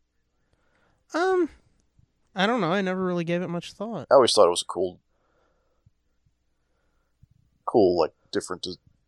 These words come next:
Speaker 2: design.
Speaker 1: Uh, well, a piece of trivia just zipped by that said it was supposed to be, like, a upside-down Enterprise, but I didn't catch what the full meaning of that was.
Speaker 2: Hmm.
Speaker 1: Or the full intent of that.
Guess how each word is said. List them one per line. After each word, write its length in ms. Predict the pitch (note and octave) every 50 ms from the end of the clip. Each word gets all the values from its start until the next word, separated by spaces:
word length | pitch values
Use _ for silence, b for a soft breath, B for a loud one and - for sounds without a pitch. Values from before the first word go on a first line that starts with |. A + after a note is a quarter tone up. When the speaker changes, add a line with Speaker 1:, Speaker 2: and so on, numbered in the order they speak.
| _
Speaker 2:
design. 560 | - A2 G2+ F#2+ F2 E2+ E2+ F2 F2 F2 F2+ _ _ B B B B B B B B B B B B B _ _ _ _ _ _
Speaker 1:
Uh, 80 | - A3 - _ _ -
well, 300 | G3 F3+ G3+ G3 G3+ G3
a 60 | F3+
piece 240 | - - C4+ C4 -
of 240 | C4 A3+ G3+ E3 -
trivia 400 | - - A#3+ A3 G3+ G#3+ G3 F#3
just 260 | E3 F3+ E3+ D3 D3
zipped 220 | D3+ F3 - -
by 240 | - E3 E3+ F3 E3
that 160 | D#3+ - -
said 180 | - - E3 D3+
it 80 | - -
was 360 | D#3 D3+ D#3 D3+ C#3+ - - _ _ _ _ _
supposed 640 | - - - - F#3 - - F3+ E3+ E3+ - - -
to 120 | - E3 C#3+
be, 260 | E3 D#3+ D#3+ D#3 D#3
like, 300 | C#3+ D3 C#3+ C#3 - D#3
a 180 | D3+ D3 C#3+
upside-down 960 | C#3+ D3 - - - D#3+ D3 C#3 C3+ D3+ D3 C#3+ C#3+ C#3 C#3 C#3+ C#3+ C#3 C#3+ - - _ _ _
Enterprise, 560 | - D#3 D#3 D3+ C#3 - - C3+ C3 C3+ B2+ -
but 100 | C#3 C3+
I 60 | C3+
didn't 200 | C#3+ C#3+ C#3 C#3
catch 240 | - - D3 C3+ -
what 320 | - - D#3 D3 C#3 C#3 - _
the 220 | - D3 C#3 B2+
full 260 | - - - D3+ C#3+ D3
meaning 280 | C#3+ C#3+ C#3+ C#3 C3 C3
of 40 |
that 220 | B2+ C3 B2+ - -
was. 320 | C3 C3+ C3+ C3 C3+ -
Speaker 2:
Hmm. 220 | - F#2 F2+ F2 - b b b b b b b b b b b b b b b b b b _ _ _ _ _ _ _ _ _ _ _ _ _ _ _ _ _ _ _ _ _
Speaker 1:
Or 120 | - C#3+ C#3
the 80 | C3+
full 240 | - - D3+ C#3+ C#3
intent 340 | C3+ B2+ - - D#3 D3 C#3
of 80 | C3+
that. 280 | C3 C3 C3 B2+ -